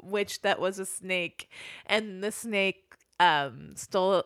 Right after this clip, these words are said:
his ability to read. And then he went to the city and couldn't read, so did really bad in all of his classes. But, um, then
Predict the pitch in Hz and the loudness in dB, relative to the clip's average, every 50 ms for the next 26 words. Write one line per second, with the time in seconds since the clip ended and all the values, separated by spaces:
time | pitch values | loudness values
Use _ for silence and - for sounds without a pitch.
0 | - - 208 196 180 185 175 190 190 185 185 180 185 180 - - 214 185 180 185 | -2 -6 -10 -10 -10 -8 -6 -4 -2 -2 0 -2 -2 -4 -4 -6 -6 -6 -4 -4
1 | 190 185 180 180 170 - - 185 190 180 175 175 180 202 214 196 190 190 190 - | -4 -4 -6 -6 -6 -6 -6 -4 -4 -4 -4 -4 -4 -6 -4 -4 -4 -4 -4 -6
2 | - - 208 180 180 - - 190 180 180 175 175 170 165 170 - - 196 180 160 | -8 -6 -6 -6 -6 -6 -4 -2 0 2 2 2 0 0 -4 -6 -6 -6 -6 -6
3 | 113 175 180 180 165 - 190 180 180 175 180 170 170 180 180 175 175 175 170 175 | -6 -6 -6 -6 -6 -6 -6 -6 -4 -4 -6 -4 -2 -2 0 0 0 0 2 2
4 | 160 160 170 170 175 170 170 160 160 160 160 170 165 165 - - - 190 165 165 | 2 2 2 0 -2 -4 -4 -4 -4 -4 -4 -6 -8 -10 -12 -6 -2 2 2 2
5 | 170 - - 185 165 160 165 - - 175 151 151 135 - - _ _ - 170 165 | 2 0 -2 -4 -4 -4 -6 -6 -2 -2 0 0 0 -2 -6 _ _ -4 -2 -2
6 | 156 143 151 156 156 160 - 185 165 156 160 160 160 156 160 | -2 -4 -6 -10 -14 -8 -6 -4 -2 -2 -4 -6 -8 -12 -16